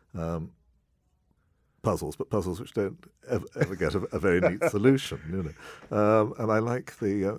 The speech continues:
Speaker 1: you know, it's very reassuring to me to have the plan
Speaker 2: Right.
Speaker 1: for a book, um, but, but the element of improvisation and the unexpected is really very important. Um,
Speaker 2: And you're not locked into whatever you've started w-, four years ago when
Speaker 1: No,
Speaker 2: you
Speaker 1: and,
Speaker 2: started
Speaker 1: and,
Speaker 2: writing.
Speaker 1: you know, uh,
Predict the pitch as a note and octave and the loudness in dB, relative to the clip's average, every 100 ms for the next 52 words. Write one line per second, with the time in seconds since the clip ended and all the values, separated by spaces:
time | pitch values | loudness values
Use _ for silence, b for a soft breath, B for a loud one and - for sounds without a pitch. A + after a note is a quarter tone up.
0 | - G#2 C2+ - A2 G2 F#2 - B2 F#2 | -6 -4 -4 2 4 6 4 4 2 2
1 | - D2+ F2 D#2 - - D3 D#2 A1+ C#2+ | -2 -4 -4 -4 -6 0 2 2 0 -8
2 | D2 - F#2+ - C#2+ C#2+ B1 - - F#2 | -8 -2 0 0 -6 -4 -6 -6 -8 -4
3 | F2+ G2+ - G2+ A2 G#2 G2+ F#2 E2 D2 | -4 -4 -4 -2 -2 -4 -2 0 0 -2
4 | G2+ D#2+ E2+ D#2+ D2+ G2 E2 - C2+ E2 | -2 -2 -2 -2 0 -2 -4 -8 -8 -6
5 | D2+ D2 - F2 - - C#2 - D2 C#2 | -6 -8 -8 -10 -8 -12 -12 -10 -10 -10
6 | - B B B - D2+ C#2+ B1+ C#2+ D2+ | -16 B B B -10 -6 -6 -8 -8 -8
7 | - - - - G2+ E2+ A#2 A#2 G#2 F#2+ | -8 -16 -20 -18 -10 -4 0 2 2 2
8 | - F#2 F2 G2 E2 E2+ E2 E2+ D#2+ F2+ | 2 0 0 -2 -4 -4 -4 -6 -2 0
9 | F2+ E2+ F2 F2 F2 E2+ D2+ - _ - | 2 2 0 -4 -4 -6 -8 -18 _ -10
10 | - G2+ G2 F2+ F2+ G#2 - - - - | 0 2 4 2 0 -4 -4 -10 -16 0
11 | A2 G2 F#2 G2 F2+ F2 E2+ G2+ F2 B2 | 0 2 0 0 0 0 2 2 0 0
12 | G2 F2 E2+ E2+ D#2+ D#2+ G3+ C2 F2+ G#2 | 0 0 -2 -2 -4 -4 -4 -4 -4 -6
13 | E2 - - - - - | -8 -12 -16 -16 -16 -14